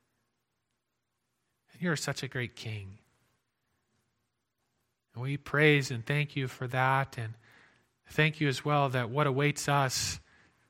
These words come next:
is eternity living in your kingdom,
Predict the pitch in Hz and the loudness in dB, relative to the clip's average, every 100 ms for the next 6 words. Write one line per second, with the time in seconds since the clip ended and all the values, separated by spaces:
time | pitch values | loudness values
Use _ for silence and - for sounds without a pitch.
0 | - 135 127 127 - 143 170 160 - 110 | -6 -4 -4 -4 0 2 2 0 -4 -6
1 | 98 110 - _ _ _ _ _ _ _ | -6 -10 -18 _ _ _ _ _ _ _
2 | _ _ _ _ _ _ - 120 156 151 | _ _ _ _ _ _ -4 4 6 6
3 | 110 90 - _ _ _ _ _ - 123 | -2 -8 -16 _ _ _ _ _ -6 -4
4 | 135 131 123 - 120 110 101 | -2 -2 -2 -4 -8 -8 -10